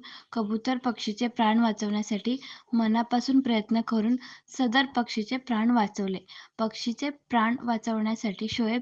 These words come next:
चौधरी, मुझफ्फर चौधरी यांचे देखील योगदान लाभले.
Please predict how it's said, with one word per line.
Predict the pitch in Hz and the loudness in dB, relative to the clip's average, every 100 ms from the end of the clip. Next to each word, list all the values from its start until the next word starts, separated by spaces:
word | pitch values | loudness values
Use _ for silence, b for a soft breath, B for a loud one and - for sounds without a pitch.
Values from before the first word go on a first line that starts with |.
| - | -2
चौधरी, | 247 208 208 214 | -2 0 0 0
मुझफ्फर | 220 202 220 - 233 | -2 -2 -2 -2 -2
चौधरी | 254 226 202 214 | 0 0 0 0
यांचे | 214 208 208 | 0 -2 -2
देखील | 233 226 220 240 | -2 -2 -2 0
योगदान | 233 202 202 214 | 0 0 0 2
लाभले. | 220 196 180 | 0 0 -4